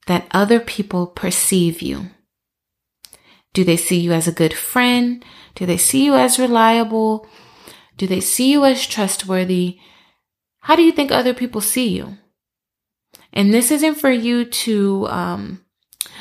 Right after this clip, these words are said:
well, yeah. And then once you answer that, let's take it a step further.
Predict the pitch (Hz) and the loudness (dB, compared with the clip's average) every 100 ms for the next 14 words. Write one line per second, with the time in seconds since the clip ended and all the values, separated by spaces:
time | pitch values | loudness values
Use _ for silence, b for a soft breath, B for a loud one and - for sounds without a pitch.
0 | B 302 311 202 175 185 - _ _ _ | B 0 2 2 -2 -6 -14 _ _ _
1 | _ _ - 226 254 330 330 269 262 262 | _ _ -4 0 4 6 4 4 2 2
2 | - 262 277 311 220 180 208 _ - 208 | 0 0 0 0 0 -2 -4 _ -6 -4
3 | - 226 254 254 262 - - 196 180 180 | -2 0 0 2 0 0 2 0 2 -2